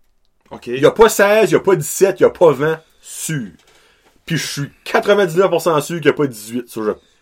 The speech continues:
Speaker 2: pas mal sûr qu'il y a dix-neuf ans.
Speaker 1: Deux in-, ok, le, mon autre
Speaker 2: Attends.
Speaker 1: indice que je vais avoir, c'est joue dans quelle, euh, division ? Ou l'équipe, <laughs> si tu me dis l'équipe. <laughs>
Speaker 2: Ok, ben garde. Il y a un de ses compatriotes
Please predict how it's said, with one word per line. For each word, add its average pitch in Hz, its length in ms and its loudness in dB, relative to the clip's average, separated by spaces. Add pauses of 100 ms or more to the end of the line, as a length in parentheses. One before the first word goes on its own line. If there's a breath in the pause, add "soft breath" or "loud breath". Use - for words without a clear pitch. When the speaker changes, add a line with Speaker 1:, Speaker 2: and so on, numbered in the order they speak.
Speaker 2:
pas - 100 0
mal 147 160 0
sûr 139 140 -12
qu'il 123 80 -4
y - 20 -8
a - 20 -16
dix-neuf 101 240 -10
ans. - 40 -12
Speaker 1:
Deux 135 180 -8
in-, 131 160 -8
ok, 113 120 -12
le, 131 120 -8 (120)
mon 123 160 -8
autre 156 180 -6
Speaker 2:
Attends. 151 80 -2
Speaker 1:
indice 139 260 -10
que 151 80 -8
je 127 60 -8
vais 139 60 -4
avoir, 147 260 -4
c'est 135 100 -14
joue 135 160 -10
dans 139 160 -8
quelle, 151 480 -4
euh, 131 260 -6
division ? 120 540 -14 (3000)
Ou 120 100 -12
l'équipe, 110 340 -14 (140)
<laughs> - 120 -20
si - 180 -20
tu 120 80 -14
me 110 80 -12
dis 113 140 -16
l'équipe. 113 360 -14 (340)
<laughs> - 320 -18
Speaker 2:
Ok, - 240 -2
ben 117 140 0
garde. 135 400 4 (1400)
Il 123 100 -12
y 139 60 4
a - 180 2
un 208 120 4
de 214 40 -2
ses - 180 -2
compatriotes 165 800 0